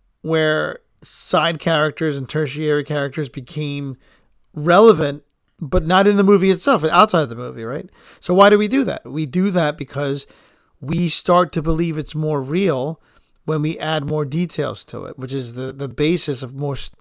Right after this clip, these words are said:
most storytelling, unfortunately also conspiracy storytelling. But it's the basis of the way that people tell stories.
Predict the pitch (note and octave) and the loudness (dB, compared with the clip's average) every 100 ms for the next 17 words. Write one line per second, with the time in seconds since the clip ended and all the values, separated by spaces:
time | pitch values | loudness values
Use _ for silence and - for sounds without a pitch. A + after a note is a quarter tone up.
0 | - D3+ C#3+ - D3 C#3+ C#3 C#3 A#2 A#2+ | -8 -6 -6 -4 -4 -2 -2 -4 -6 -8
1 | A#2+ _ - _ - C3 - D#3 C#3 A2 | -12 _ -20 _ -12 -8 0 0 0 -6
2 | A2 A2+ - G#2+ G#2 G2+ B2+ B2 G#2+ G2+ | -8 -8 -8 -10 -12 -10 -8 -6 -8 -14
3 | - G#2 G2 G2+ A2 B2 _ - - _ | -16 -16 -14 -14 -14 -16 _ -20 -20 _
4 | - D#3+ D#3 - D#3 F#3+ E3+ G3 G3+ B3 | -2 -2 -2 -4 -2 2 6 6 6 2
5 | G3 F#3+ F#3+ F#3 D#3 E3 D#3 D#3+ D3+ - | 2 4 4 2 0 -2 -4 -4 -4 -4
6 | B3 - - - | -6 -8 -10 -20